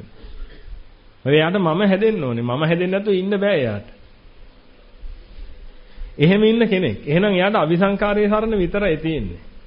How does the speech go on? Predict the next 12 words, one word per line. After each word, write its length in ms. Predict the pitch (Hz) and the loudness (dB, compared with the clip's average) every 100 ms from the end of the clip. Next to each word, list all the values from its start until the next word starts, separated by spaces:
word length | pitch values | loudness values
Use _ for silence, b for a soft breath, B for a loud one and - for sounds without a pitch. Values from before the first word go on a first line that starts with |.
| - | -6
අපිසංකාරයේ 760 | 123 180 208 208 214 214 214 202 | 0 2 2 2 2 2 2 2
පිහිටක් 440 | 175 175 180 208 | 2 0 2 -2
එයාට 240 | 180 185 196 | -2 -2 0
එන්න 180 | 170 202 | 0 2
නම් 240 | 196 185 | 0 0
පින්වතුනි 340 | 180 185 185 | -2 -4 -4
මොකක් 260 | 160 160 175 | -2 -2 -2
වෙන්න 220 | 175 190 | -2 -2
ඕනේ? 260 | 196 208 92 - - - - - | -2 -2 -6 -10 -16 -14 -12 -2
මේ 180 | 151 175 | 0 2
ඇහැයි 260 | 156 190 | 2 2
රූපයයි 380 | 170 175 196 202 | 2 2 0 -2